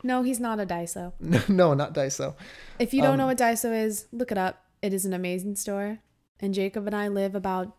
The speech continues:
Speaker 1: two minutes
Speaker 2: We're
Speaker 1: away
Speaker 2: about
Speaker 1: from one.
Speaker 2: two minutes away. Yeah.
Speaker 1: Anyway, we digress. So Henry is there to get a golden pocket watch, which, okay, if I am gonna digress, I've
Speaker 2: Matches
Speaker 1: always
Speaker 2: his
Speaker 1: wanted a golden pocket watch.
Speaker 2: Oh, really? One
Speaker 1: Not
Speaker 2: on the
Speaker 1: specifically
Speaker 2: chain?
Speaker 1: golden, but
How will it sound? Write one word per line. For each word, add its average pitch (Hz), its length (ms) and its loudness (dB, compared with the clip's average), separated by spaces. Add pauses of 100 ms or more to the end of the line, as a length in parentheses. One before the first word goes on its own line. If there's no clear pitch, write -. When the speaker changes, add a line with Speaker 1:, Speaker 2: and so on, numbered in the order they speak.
(160)
Speaker 1:
two 220 140 -6
minutes 214 300 -2
Speaker 2:
We're - 80 -2
Speaker 1:
away 196 140 -2
Speaker 2:
about 190 80 -12
Speaker 1:
from 190 100 -4
one. 185 100 -4
Speaker 2:
two 185 80 0
minutes 135 240 -4
away. 143 240 -12 (720)
Yeah. - 100 -8 (240)
Speaker 1:
Anyway, 208 240 2
we 190 220 -2
digress. - 480 -10 (560)
So 247 640 4 (540)
Henry 277 420 2
is 285 160 2
there 196 200 2
to 202 80 0
get 202 240 2 (380)
a 196 180 0
golden 262 560 2
pocket - 380 -6
watch, 175 260 -2
which, 190 180 -6 (140)
okay, 180 360 -2 (760)
if 208 120 -2
I 196 100 4
am 185 260 2
gonna 175 180 -2
digress, 170 460 -2
I've 254 140 4
Speaker 2:
Matches - 140 0
Speaker 1:
always 233 280 6
Speaker 2:
his 214 80 -4
Speaker 1:
wanted 196 340 0
a 190 80 2
golden 160 360 -6
pocket 202 360 -4
watch. 175 260 -2
Speaker 2:
Oh, 226 120 6
really? 226 260 4
One 240 140 4
Speaker 1:
Not 403 80 10
Speaker 2:
on - 60 6
the 208 60 8
Speaker 1:
specifically 208 500 6
Speaker 2:
chain? 254 40 -2
Speaker 1:
golden, 269 540 2
but 247 200 4